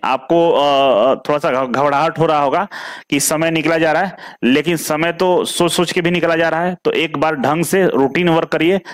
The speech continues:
स-, हमें पता है कि आपको टाइम नहीं मिलता होगा, ठीक है, लेकिन टाइम नहीं मिलता है, फिर भी आप चार घंटे, पांच घंटे टाइम निकाल सकते हैं, ठीक है। आठ घंटा से ज्यादा ड्यूट-, ड्यूटी होता नहीं होगा, तो चार घंटे, दो घंटा सुबह, दो घंटा शाम निकाल सकते हैं, और इसी दो, दो घंटे में धीरे धीरे ही सही आगे बढ़ते जाइएगा,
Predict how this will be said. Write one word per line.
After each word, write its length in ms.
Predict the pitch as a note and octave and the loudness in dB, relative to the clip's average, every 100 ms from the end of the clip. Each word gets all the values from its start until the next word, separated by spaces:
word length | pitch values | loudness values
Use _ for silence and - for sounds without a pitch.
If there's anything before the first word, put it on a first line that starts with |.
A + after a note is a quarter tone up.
| - | -16
स-, 160 | - - | -12 -8
हमें 360 | B2+ D3+ D#3 F3 | -2 -2 0 -2
पता 240 | F3 D#3 | -2 -2
है 100 | F3+ | -2
कि 60 | F3+ | 0
आपको 180 | F3 F3 | 0 0
टाइम 240 | F3 E3+ | -2 0
नहीं 160 | E3 D3+ | 0 0
मिलता 260 | C#3+ B2 | 0 0
होगा, 180 | G#2 G2+ | 0 -2
ठीक 220 | F#2 D#3+ | -2 -2
है, 140 | G#3 A3+ - - - - - | 0 -2 -6 -20 -18 -18 -2
लेकिन 280 | B2+ D#3 F3 - | 0 0 -4 -4
टाइम 280 | D#3 D3+ G3 | -2 0 2
नहीं 220 | F#3+ E3 | 2 2
मिलता 280 | F#3+ F#3 F#3 | 2 0 2
है, 60 | F#3 | 0
फिर 200 | F3+ D#3+ | 0 0
भी 100 | F#3 | 0
आप 160 | F3 - | -2 -2
चार 220 | E3+ E3+ | -2 0
घंटे, 220 | E3 E3+ | 0 -2
पांच 220 | F3 E3+ | -2 -2
घंटे 260 | D3 D3+ E3 | -2 -2 -2
टाइम 200 | D#3+ D#3 | -2 -2
निकाल 240 | D3+ D3 | 0 -2
सकते 320 | B2+ B2 - G#2+ | -2 -6 -6 -8
हैं, 120 | G2 | -6
ठीक 160 | D3+ D3+ | -6 -2
है। 180 | F#3 B2 - - | -2 -4 -10 -4
आठ 160 | D#3 E3 | -2 -2
घंटा 260 | D#3 E3 E3+ | -2 -4 -2
से 40 | |
ज्यादा 160 | E3 E3+ | -2 0
ड्यूट-, 240 | E3+ D#3+ | -2 -4
ड्यूटी 280 | C#3+ D3+ F3 | -6 -4 0
होता 280 | C#3+ D3+ F#3 | 0 0 0
नहीं 160 | F#3+ | 0
होगा, 240 | E3 E3 E3+ - - - | 0 0 -4 -12 -18 -4
तो 280 | G#3+ G#3 - | -2 -2 -2
चार 240 | - F3+ F#3+ | -2 0 0
घंटे, 240 | F3+ F#3 | -2 -2
दो 140 | E3+ F3+ | 0 0
घंटा 240 | F3 F3 | 2 -2
सुबह, 220 | - F#3 | 0 2
दो 140 | F3+ E3+ | 2 2
घंटा 220 | E3+ E3+ | 0 0
शाम 200 | F3 E3 | 0 0
निकाल 260 | D#3+ E3 | 0 0
सकते 300 | D#3 D#3 - | -2 -4 -2
हैं, 120 | F3 F3 - - | -2 -2 -8 -2
और 120 | D3 | 0
इसी 160 | E3 G#3 | 2 2
दो, 80 | F#3 | 2
दो 160 | F#3+ | 2
घंटे 300 | E3+ E3 F#3 | 2 0 0
में 200 | F3+ E3+ | -2 -2
धीरे 240 | A#2+ E3 A3+ | 0 2 2
धीरे 200 | G3+ G3+ | 2 2
ही 100 | F#3+ | 0
सही 200 | F#3 G#3 | 0 2
आगे 300 | C#3+ E3 F3 | 2 0 0
बढ़ते 300 | D3+ D3+ F3 | 0 0 0
जाइएगा, 380 | D#3 D3+ E3 | 2 2 -2